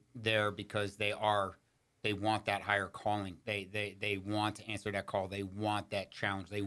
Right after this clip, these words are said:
want, they long for the suffering, and it, it drives them and it motivates them. Um, you know, and, uh, it kinda makes me think of, um,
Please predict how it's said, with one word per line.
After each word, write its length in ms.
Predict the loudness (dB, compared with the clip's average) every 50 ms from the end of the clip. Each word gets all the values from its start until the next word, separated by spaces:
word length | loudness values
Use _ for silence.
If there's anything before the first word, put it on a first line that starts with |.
| -4 -6 -4
want, 380 | 0 2 2 4 2 0 -2 -6 -12 -20 -20 -20 _ _ _ _
they 140 | 0 2 2
long 540 | 0 0 0 2 2 4 4 4 2 2
for 160 | 0 -2 -4 -4
the 100 | -4 -4
suffering, 640 | -4 0 0 0 2 2 2 2 2 0 -2 -6 -12 -16 -8 -4
and 320 | -2 0 2 0 0 -2 0
it, 220 | 0 0 0 0 -4 _ _ _ _
it 180 | -4 -4 -4 -4 -10 _ _ -10
drives 380 | -2 2 6 6 8 6 6 4
them 180 | 0 0 0 2
and 120 | 0 0
it 140 | -2 -2 -2
motivates 580 | 0 2 2 2 2 0 -2 -4 -4 -6 -8 -8
them. 200 | -8 -8 -8 -10 -14 _ _ _ _ _ _ _ -20 _ -20 _ _
Um, 520 | 6 8 8 8 8 6 4 2 0 -4 -6 -10 -14 _ _ _ _ _ _ _ _ _ _ _ _ _ _ _ _ -6 0
you 140 | 2 4 6
know, 240 | 6 6 6 4 4
and, 360 | 4 4 4 4 2 0 -4 0 4
uh, 380 | 6 6 6 6 4 2 0 -2 -6 _ _ _ _ _ _ _ _ _ _ _ _ _ _ _ _ _ _ _
it 140 | -6 -6 0
kinda 300 | 4 6 8 8 8 6
makes 260 | 6 4 4 4 4
me 100 | 2 0
think 320 | 2 2 2 2 2 4 4
of, 300 | 6 6 6 4 2 0
um, 320 | 2 2 2 2 0 -4